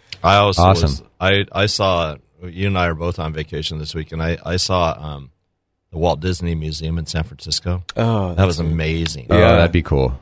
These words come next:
Speaker 3: See all the
Speaker 1: Amazing.
Speaker 3: early sketches and things.
Speaker 1: The early sketches, all the sales for, like, Bambi and
Speaker 3: Yeah.
Speaker 1: um,
Speaker 2: Yeah, yeah,
Speaker 1: you know,
Speaker 2: yeah.
Speaker 1: the stuff from Star,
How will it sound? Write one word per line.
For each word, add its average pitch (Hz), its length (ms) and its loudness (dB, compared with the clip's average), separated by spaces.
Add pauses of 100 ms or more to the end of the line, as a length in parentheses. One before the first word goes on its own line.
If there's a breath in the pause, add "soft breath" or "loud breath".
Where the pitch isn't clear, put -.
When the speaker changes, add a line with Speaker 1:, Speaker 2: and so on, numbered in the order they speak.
Speaker 3:
See 90 140 4
all 101 120 6
the 95 120 6
Speaker 1:
Amazing. 90 340 0
Speaker 3:
early 113 360 6
sketches 107 720 0
and 104 160 -4
things. 104 260 0
Speaker 1:
The 92 60 2
early 92 220 2
sketches, 85 800 -4
all 87 240 2
the 80 140 0
sales 82 400 -2
for, 80 160 -8
like, 76 260 -6
Bambi 76 720 -8
and 69 220 -12
Speaker 3:
Yeah. 101 500 2
Speaker 1:
um, 78 680 -2
Speaker 2:
Yeah, 85 120 6
yeah, 80 160 4
Speaker 1:
you 78 80 4
know, 80 60 4
Speaker 2:
yeah. 80 100 6
Speaker 1:
the 76 60 2
stuff 92 260 -2
from 80 180 -8
Star, 85 420 -4